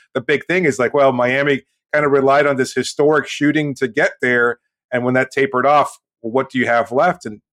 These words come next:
you know, that's kind of where Max is. If he's not putting up five, six threes, you know, then, then what are you getting out of him? He's not a playmaker, although he does have that aspect.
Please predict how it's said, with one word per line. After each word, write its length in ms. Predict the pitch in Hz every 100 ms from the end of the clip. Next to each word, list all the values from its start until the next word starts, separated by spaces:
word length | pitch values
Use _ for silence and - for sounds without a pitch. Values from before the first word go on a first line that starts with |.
| _ _
you 80 | 135
know, 140 | 175
that's 160 | 110 -
kind 220 | - 127
of 60 | 127
where 100 | 120
Max 360 | 120 127 -
is. 200 | 175 135
If 100 | 101
he's 180 | 127 123
not 220 | 156 -
putting 280 | 165 170 170
up 200 | 180 - _ _ _ _ -
five, 340 | 139 139 139
six 380 | - - 151 -
threes, 760 | - 143 160 151 127 120 - - _ _ _ _ _ -
you 100 | 123
know, 260 | 113 110 107
then, 280 | 113 110 107
then 280 | 117 113 110 _ _ 120
what 220 | 117 139 151
are 40 |
you 160 | 147 131
getting 280 | 139 131
out 100 | 110
of 80 | 101
him? 80 | 87
He's 160 | 92 95
not 180 | 120
a 60 | 170
playmaker, 600 | - 143 135 131 131 139
although 240 | 123 123
he 260 | 123 127 127
does 300 | - 135 135
have 440 | 123 131 135 127 _ _ _ _ -
that 220 | 131 117
aspect. 680 | 123 117 117 - 98 104